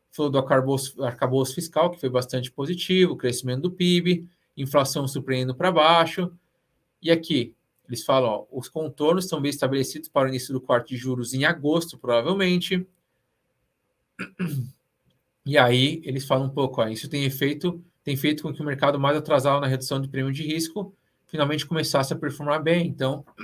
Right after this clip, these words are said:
<clears throat> é, o mercado mais atrasado em cortar juros faz, faz com que a bolsa segure. Então, agora ele começa a agir, né? Começa a derrubar os juros, futuros principalmente,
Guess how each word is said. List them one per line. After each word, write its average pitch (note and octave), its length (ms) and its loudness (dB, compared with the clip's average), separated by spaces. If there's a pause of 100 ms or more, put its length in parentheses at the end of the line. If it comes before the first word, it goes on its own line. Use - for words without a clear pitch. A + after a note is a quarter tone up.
(140)
<clears throat> F3 380 -2 (1160)
é, B2+ 120 2
o B2+ 60 4
mercado D#3+ 500 4
mais D3 280 4
atrasado D3 480 4
em D3 80 -6
cortar C3+ 420 4
juros D3+ 460 0
faz, C3+ 340 -2 (180)
faz B2+ 200 0
com D3 180 -8
que D3+ 300 0
a A2+ 100 0
bolsa C3 300 0
segure. E3+ 420 -2
Então, F3 180 0
agora C3+ 300 2
ele C3 80 -2
começa B2+ 480 -2
a C3 80 0
agir, C#3 280 0
né? D#3 100 -2
Começa A#2 380 -6
a - 20 -12
derrubar A#2+ 320 -2
os B2+ 160 2
juros, D3+ 460 -2
futuros B2+ 420 -8
principalmente, F3+ 640 -4